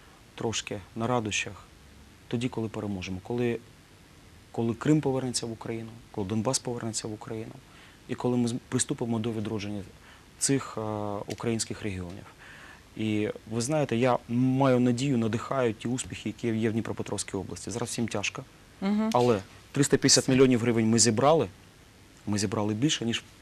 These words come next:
Speaker 1: попередні, типу, мирні довоєнні роки. І знаєте чому? Тому що нова, е, нова влада тут в області не запускала руки в, в кишеню людям і в бюджет.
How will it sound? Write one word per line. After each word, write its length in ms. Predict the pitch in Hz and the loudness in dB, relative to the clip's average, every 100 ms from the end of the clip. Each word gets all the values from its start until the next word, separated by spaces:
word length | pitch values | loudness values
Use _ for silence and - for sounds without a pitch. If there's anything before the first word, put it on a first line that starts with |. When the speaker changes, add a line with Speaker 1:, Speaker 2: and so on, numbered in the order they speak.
| - - | -20 -2
Speaker 1:
попередні, 840 | - 127 143 139 160 151 123 117 107 - - - - | 0 2 2 6 6 6 4 0 -2 -12 -18 -20 -4
типу, 240 | 139 - | -2 2
мирні 520 | 127 135 147 131 120 117 | 4 6 6 6 4 2
довоєнні 640 | 120 117 120 120 113 113 | 2 4 4 4 4 2
роки. 400 | 120 120 131 110 - - - - - - - - | 0 0 -2 -2 -6 -20 -20 -20 -20 -20 -14 -2
І 400 | 117 117 113 113 | 2 4 4 2
знаєте 300 | 110 165 165 | 4 4 4
чому? 300 | - 117 98 98 | 0 -2 -4 -2
Тому 200 | 123 123 | 0 0
що 200 | - - - - - | -2 -6 -10 -20 -10
нова, 240 | 113 117 123 - 113 107 | -2 0 0 -2 -2 -2
е, 40 | 113 | 0
нова 180 | 120 120 | 0 0
влада 280 | 123 143 | 2 0
тут 200 | 113 113 | 0 -2
в 40 | 127 | -2
області 360 | 123 110 - - - - | -2 -4 -6 -14 -16 -2
не 100 | 123 | 0
запускала 680 | 113 131 131 - 143 131 127 | 2 0 -2 -2 -2 -2 0
руки 280 | 135 - 113 - - | -2 -2 -8 -8 -12
в, 60 | 117 | -12
в 160 | 107 - | -10 -12
кишеню 460 | - - 131 120 117 | -6 0 4 4 4
людям 320 | 143 127 101 - - - | 4 0 -2 -10 -10 -6
і 60 | |
в 60 | 117 | -2
бюджет. 360 | 117 113 95 | 0 0 -2